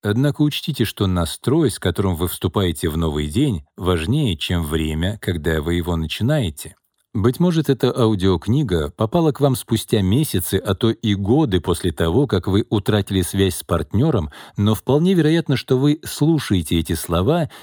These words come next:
делая первые шаги на пути личностного развития, а значит,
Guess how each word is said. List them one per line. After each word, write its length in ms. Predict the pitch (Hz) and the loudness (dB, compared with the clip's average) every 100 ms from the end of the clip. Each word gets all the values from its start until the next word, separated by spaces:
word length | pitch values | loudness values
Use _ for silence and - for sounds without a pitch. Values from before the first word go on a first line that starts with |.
| - | -8
делая 400 | 95 156 170 143 | 0 2 2 2
первые 340 | 135 123 113 | 2 4 2
шаги 380 | 95 101 90 117 | 2 0 0 2
на 120 | 135 | 0
пути 460 | 101 95 - 107 - | 0 -2 0 -2 -2
личностного 680 | 104 107 - 95 85 87 82 | -2 -2 -2 -2 -2 -2 0
развития, 680 | 80 73 127 143 95 76 - - - | 0 0 -2 0 -2 -4 -8 -18 -6
а 60 | 113 | -2
значит, 380 | 107 147 131 | 2 2 0